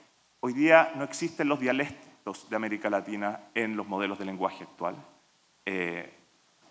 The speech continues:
necesitamos que estos corpus entiendan nuestra idiosincrasia. Los modelos de lenguaje no solamente se entrenan con palabras, se entrenan con culturas,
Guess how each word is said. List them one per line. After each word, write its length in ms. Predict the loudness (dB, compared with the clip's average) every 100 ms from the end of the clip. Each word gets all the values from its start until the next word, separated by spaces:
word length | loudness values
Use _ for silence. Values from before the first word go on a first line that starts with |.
| _ _
necesitamos 640 | -8 -6 -4 -4 0 0 0
que 80 | -6
estos 180 | -8
corpus 400 | -2 -2 -2 -6
entiendan 540 | -6 -6 -2 0 2 0
nuestra 280 | 0 -2 -4
idiosincrasia. 840 | -2 -4 -6 -10 0 2 2 -4
Los 100 | -4
modelos 300 | -2 0 0
de 40 |
lenguaje 360 | 0 0 0 -2
no 80 | -4
solamente 340 | -2 -2 -4
se 100 | -6
entrenan 340 | -6 -2 -2
con 200 | -2 -4
palabras, 640 | 0 4 6 4 0 -6 -8
se 100 | -10
entrenan 280 | -6 0 0
con 180 | 0 -2
culturas, 880 | -4 -6 -2 0 0 -2 -6 -12